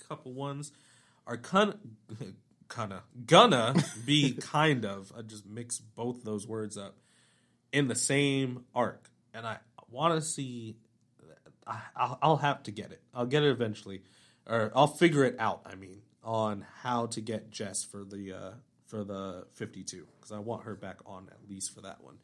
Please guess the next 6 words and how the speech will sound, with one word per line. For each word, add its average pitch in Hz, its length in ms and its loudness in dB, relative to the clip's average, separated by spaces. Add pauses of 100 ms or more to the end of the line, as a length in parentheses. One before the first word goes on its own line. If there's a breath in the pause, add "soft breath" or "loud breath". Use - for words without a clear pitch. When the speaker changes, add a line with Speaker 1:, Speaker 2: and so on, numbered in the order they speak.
(500)
Speaker 1:
Um, 104 640 -2
but 113 340 -2 (680)
the, 123 420 0
the 113 300 0 (160)
next 160 380 0 (200)
three 170 460 4